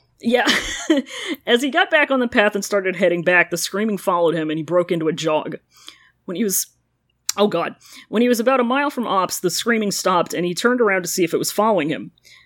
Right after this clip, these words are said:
It was almost night by this point, but he said in the distance, just before the path rounded a corner, he could see what looked like a male figure.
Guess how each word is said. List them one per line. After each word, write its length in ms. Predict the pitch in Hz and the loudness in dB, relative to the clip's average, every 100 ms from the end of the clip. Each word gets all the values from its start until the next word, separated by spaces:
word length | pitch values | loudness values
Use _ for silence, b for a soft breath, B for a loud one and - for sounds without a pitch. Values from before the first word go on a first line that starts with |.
| _ | _
It 60 | 196 | 0
was 140 | 196 | 2
almost 280 | 240 262 208 | 4 4 4
night 240 | 214 240 | 2 2
by 140 | - 151 | 2 2
this 160 | 143 | 2
point, 320 | - 160 139 | -2 -6 -4
but 100 | 170 | -4
he 80 | 165 | -4
said 220 | 185 262 | 4 4
in 80 | 269 | 4
the 80 | 247 | 2
distance, 540 | 170 254 277 180 175 | 2 0 0 -4 -4
just 200 | 160 202 | -2 -2
before 280 | - - 240 | -2 2 2
the 40 | 226 | 2
path 320 | 233 208 208 | 2 2 2
rounded 300 | 190 185 165 | -2 0 -2
a 40 | |
corner, 400 | - 202 196 147 | -4 -4 -2 -4
he 120 | 156 | -4
could 180 | 180 170 | -2 -2
see 160 | - 262 | -2 2
what 160 | 254 | 2
looked 200 | 190 180 | 2 2
like 120 | 175 170 | 2 2
a 60 | |
male 240 | 165 160 160 | 2 2 2
figure. 480 | - 196 151 147 | 2 0 0 -8